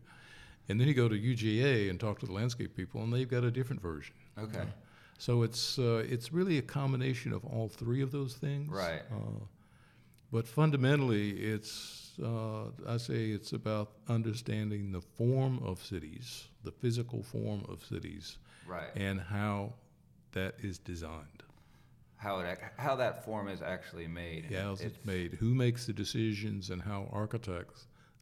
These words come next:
Speaker 1: landscape architects, planners, and civil engineers actually make the decisions to shape it.
Speaker 2: And I, I think that's something that, that is always hard to refor-, enforce because it's so foundational to what we do every day that you lose track of the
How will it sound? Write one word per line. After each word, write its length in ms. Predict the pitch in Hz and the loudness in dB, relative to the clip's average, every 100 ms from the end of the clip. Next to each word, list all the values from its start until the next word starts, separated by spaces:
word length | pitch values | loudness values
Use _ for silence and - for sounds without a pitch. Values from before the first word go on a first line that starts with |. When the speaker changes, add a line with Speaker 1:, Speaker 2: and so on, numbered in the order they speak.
| - | -6
Speaker 1:
landscape 480 | 95 113 120 107 - | 0 2 2 -2 -4
architects, 760 | 92 85 - 92 85 - - - | -6 -8 -10 -8 -8 -14 -20 -18
planners, 760 | - 101 104 104 95 90 90 - - - - - | -6 -2 0 0 -2 -6 -10 -16 -20 -20 -20 -12
and 280 | - 98 104 | -4 0 0
civil 340 | 101 117 110 110 | 2 2 2 2
engineers 760 | 104 104 117 120 82 - - - - - - - | 0 2 2 2 0 -6 -12 -16 -20 -20 -20 -8
actually 340 | 95 90 - | -6 -6 -4
make 300 | 90 98 90 | -2 0 -2
the 100 | - | -6
decisions 580 | 87 90 - 92 85 87 | -8 -6 -4 -6 -6 -10
to 80 | - | -10
shape 240 | - 85 73 | -8 -8 -10
it. 60 | - - - - - - | -16 -20 -20 -20 -20 -14
Speaker 2:
And 120 | - | -6
I, 140 | 117 - | -4 -4
I 40 | |
think 220 | 113 151 | -4 -4
that's 200 | 113 104 | -4 -4
something 360 | - 98 92 90 | -4 -6 -4 -6
that, 280 | 85 - 85 | -8 -10 -8
that 140 | 87 | -6
is 140 | 82 82 | -6 -6
always 200 | 85 78 | -8 -6
hard 240 | 87 85 | -6 -6
to 60 | 82 | -6
refor-, 520 | 80 - 85 85 82 - | -10 -10 -6 -6 -8 -10
enforce 400 | 82 80 95 85 | -12 -8 -6 -6
because 220 | 82 82 | -6 -8
it's 160 | 80 - | -10 -10
so 320 | 95 90 80 - - - | -6 -6 -6 -12 -18 -8
foundational 640 | 90 82 82 85 87 107 107 | -6 -4 -6 -8 -8 -10 -10
to 100 | 104 | -8
what 100 | 92 | -8
we 100 | 98 | -8
do 140 | 98 | -8
every 220 | 101 107 | -8 -8
day 240 | 104 104 113 | -8 -6 -6
that 120 | 90 | -8
you 120 | 80 80 | -10 -8
lose 200 | 87 82 | -10 -8
track 280 | - 87 | -6 -6
of 60 | |
the 60 | 85 | -6